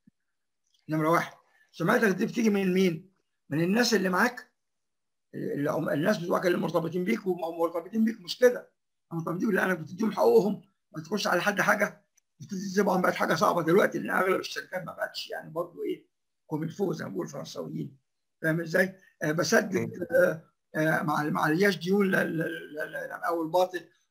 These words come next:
Speaker 1: ولا المورد ولا ال-، ال-، ال-، ال-، المستأجر حاجة. خلاص؟ فدي، دي سمعتي دي نمرة واحد. نمرة اتنين، قوتي تعتمد على،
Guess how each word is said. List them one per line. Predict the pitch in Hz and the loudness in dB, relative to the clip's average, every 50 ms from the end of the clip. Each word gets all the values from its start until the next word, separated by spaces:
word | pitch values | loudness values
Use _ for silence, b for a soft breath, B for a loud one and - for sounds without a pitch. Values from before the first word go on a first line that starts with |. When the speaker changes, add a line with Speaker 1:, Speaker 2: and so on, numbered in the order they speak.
| _ _ | _ _
Speaker 1:
ولا | 180 170 156 160 165 | -4 -2 0 0 0
المورد | 170 160 165 160 160 165 175 180 175 165 170 175 165 160 | 0 -2 -2 0 0 2 2 2 2 2 2 0 0 0
ولا | 160 156 151 - 151 156 | -2 -2 -2 -2 -4 -4
ال-، | 151 151 151 151 | -6 -6 -6 -6
ال-، | 147 - 73 73 - - | -6 -6 -6 -6 -8 -10
ال-، | - 76 73 71 69 73 73 71 71 73 73 73 - - 73 | -12 -14 -16 -18 -20 -20 -18 -18 -18 -18 -16 -16 -16 -16 -16
ال-، | 71 73 - 73 71 | -16 -16 -16 -18 -20
المستأجر | 71 73 143 - - - - - - - 170 | -20 -18 -18 -6 -2 -2 -2 -2 -2 -8 -10
حاجة. | - - 170 170 165 185 185 - - _ _ _ _ _ _ _ _ _ _ _ - | -6 -2 0 2 2 2 0 -2 -8 _ _ _ _ _ _ _ _ _ _ _ -2
خلاص؟ | 147 170 214 - - - _ _ _ - | 0 0 0 0 -4 -10 _ _ _ -4
فدي، | 135 156 196 247 226 | -2 0 2 2 2
دي | 175 220 233 | 2 0 0
سمعتي | - 202 185 185 240 214 214 - | 0 2 2 2 2 4 2 2
دي | 170 180 | 2 2
نمرة | 196 208 185 175 170 | 0 2 4 4 4
واحد. | 170 151 131 131 - _ _ _ _ _ _ _ _ 202 | 4 2 0 -2 -8 _ _ _ _ _ _ _ _ 0
نمرة | 190 233 262 247 226 | 0 4 4 4 4
اتنين، | 220 220 226 226 220 190 | 4 2 4 4 4 2
قوتي | - - 175 175 247 247 190 | 2 0 0 0 0 0 0
تعتمد | - - 175 185 185 214 220 233 208 208 | -2 -2 -2 0 2 2 2 2 0 0
على، | 190 220 247 - 226 - | 2 2 2 0 -2 -4